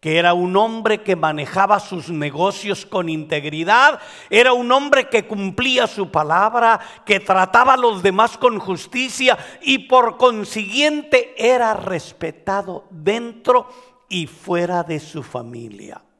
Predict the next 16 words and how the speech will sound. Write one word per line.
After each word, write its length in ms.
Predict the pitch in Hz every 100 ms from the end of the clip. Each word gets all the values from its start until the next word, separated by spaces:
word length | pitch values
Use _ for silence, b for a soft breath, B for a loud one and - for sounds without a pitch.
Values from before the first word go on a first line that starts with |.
| _ _ _ _ _ _ _ _ _ _ -
Era 260 | 131 127
íntegro 1000 | 135 180 202 196 196 180 185 190 175 _ _
respecto 1080 | 135 123 113 - - - 143 147 _ 127 104
a 120 | 98
Dios 560 | 120 180 208 220 - _ b b b -
y 180 | 151
siempre 880 | 123 - 175 180 180 175 - 185 -
evitaba 960 | - 131 123 123 _ - 147 147 147 _
el 260 | - 107 101
mal. 260 | 95 104 - _ _ _ _ _ _ _ _ _ _ _
Tenía 340 | 123 123 156
una 220 | 170 156
familia 600 | - 127 147 170 180 170
de 140 | 135 127
siete 540 | - 165 156 151 131
hijos 580 | 156 226 - 294 277